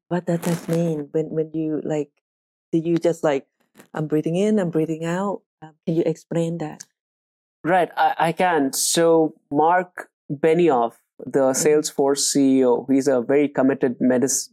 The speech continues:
Speaker 2: meditator. So Thich Nhat Hanh, the Buddhist monk from, uh, uh, Vietnam, so he actually went and to the Salesforce centers in, uh, the Salesforce headquarters and had, you know, built these quiet rooms
Speaker 1: Mm-hmm.
Speaker 2: in those Salesforce headquarters. So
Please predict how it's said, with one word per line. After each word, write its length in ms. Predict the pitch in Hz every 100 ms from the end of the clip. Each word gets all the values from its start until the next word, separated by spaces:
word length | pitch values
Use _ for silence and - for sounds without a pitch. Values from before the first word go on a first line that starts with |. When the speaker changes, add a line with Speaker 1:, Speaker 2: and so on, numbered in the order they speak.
| 131
Speaker 2:
meditator. 840 | 127 131 131 139 139 131 117 113
So 400 | - 139 123 120 _ _ _ _
Thich 140 | 156 151
Nhat 260 | 143 143 _
Hanh, 380 | 139 131 127 123
the 340 | 131 127 123 123 _
Buddhist 400 | 139 139 131 -
monk 360 | 123 127 131 - - -
from, 340 | 127 120 123
uh, 220 | 117 117 120 _ _ _ _ _ _
uh, 120 | 139 120
Vietnam, 600 | 139 135 - 131 123 - _ _ _ _ _ _ _
so 240 | - 143
he 240 | 131 151 151
actually 320 | 135 - 139
went 340 | 127 - 131
and 340 | 131 127 120 117 _ -
to 180 | 127 123
the 120 | 127
Salesforce 460 | 151 135 - 131
centers 440 | - 131 131 127 131
in, 320 | 123 123 120
uh, 200 | 123 117 - _ _ _ _ _ -
the 60 |
Salesforce 340 | 151 151 139 131
headquarters 520 | 135 135 127 131 127
and 140 | 127
had, 280 | 123 131 127 - _
you 80 | 131
know, 60 |
built 240 | 123 135 127
these 160 | 123
quiet 300 | - 135 139 -
rooms 380 | 135 156 120 -
Speaker 1:
Mm-hmm. 260 | 180 175 185 -
Speaker 2:
in 120 | 147 143
those 140 | 139
Salesforce 320 | 139 127 131
headquarters. 480 | 139 - 143 127 127
So 160 | 151